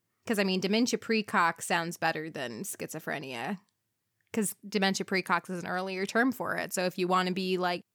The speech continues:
obviously, none i-, in Advanced Dungeons and Dragons, we know that it's based in a medieval period, so none of these terms even existed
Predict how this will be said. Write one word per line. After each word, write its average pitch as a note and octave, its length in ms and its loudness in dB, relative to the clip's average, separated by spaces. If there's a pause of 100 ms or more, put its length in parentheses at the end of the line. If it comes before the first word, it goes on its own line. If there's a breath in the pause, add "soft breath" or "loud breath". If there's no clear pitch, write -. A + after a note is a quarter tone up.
(720)
obviously, A3+ 420 6
none F#3+ 260 4
i-, - 180 -2
in A#3 240 4
Advanced B3 320 6
Dungeons G#3 240 4
and F#3+ 140 4
Dragons, F#3 580 2
we F3+ 140 2
know F3+ 260 4
that F3 160 2
it's E3+ 180 2
based F3+ 280 0
in E3+ 80 -4
a F3+ 40 0
medieval E3+ 500 -2
period, G3 640 2
so G3 120 2
none F3 180 4
of F3 120 0
these F3+ 400 0
terms F3 520 -2
even F3+ 200 0
existed G3+ 760 0